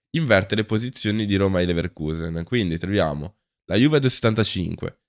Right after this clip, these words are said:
il Leverkusen a tre cinquanta, la Roma a quattro e Siviglia a quattro cinquanta, quindi anche Siviglia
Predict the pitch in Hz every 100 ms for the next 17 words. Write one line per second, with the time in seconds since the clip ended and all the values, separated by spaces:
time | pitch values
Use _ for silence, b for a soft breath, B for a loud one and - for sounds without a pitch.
0 | _ _ _ 127 117 113 117 123 98 85
1 | 82 92 92 92 98 92 92 80 85 87
2 | 120 - _ _ _ 98 113 127 90 87
3 | 95 127 135 151 - 170 - 139 131 143
4 | 120 90 92 92 82 - 82 80 80 82
5 | 98 85 - 98 95 104 95 82 82